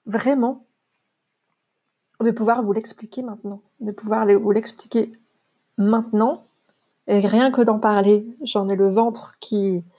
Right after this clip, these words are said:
les émotions qui, euh, qui sortent, j'ai les larmes qui coulent, j'ai, euh, cette, euh,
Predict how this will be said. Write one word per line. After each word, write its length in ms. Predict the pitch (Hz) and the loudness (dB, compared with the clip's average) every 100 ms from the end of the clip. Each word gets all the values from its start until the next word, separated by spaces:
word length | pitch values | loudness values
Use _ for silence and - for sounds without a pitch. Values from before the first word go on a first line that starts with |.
| _ _ _ _ _ _ _ _ _ _ _ _ _ _ _ _ - | _ _ _ _ _ _ _ _ _ _ _ _ _ _ _ _ 0
les 220 | 214 208 | 2 4
émotions 520 | 226 208 202 - 269 | 4 4 0 -4 -4
qui, 320 | 262 - 220 | -4 -6 0
euh, 520 | 208 196 190 185 185 196 | 2 4 2 0 -2 -6
qui 180 | - 208 | -10 -8
sortent, 580 | - 214 262 - - _ - | -2 0 -2 -6 -20 _ -12
j'ai 140 | 208 | -4
les 80 | 190 | 0
larmes 420 | 190 214 277 285 | 4 4 4 -2
qui 140 | 240 | -10
coulent, 460 | 226 226 233 277 220 - _ _ _ _ _ _ _ _ _ _ _ _ _ _ _ _ _ _ | -10 -8 -6 -6 -8 -14 _ _ _ _ _ _ _ _ _ _ _ _ _ _ _ _ _ _
j'ai, 360 | 247 208 208 220 | -8 2 4 6
euh, 300 | 208 196 185 | 6 4 2
cette, 380 | - - 202 - | -2 -2 -2 0
euh, 320 | 202 190 185 | 0 2 0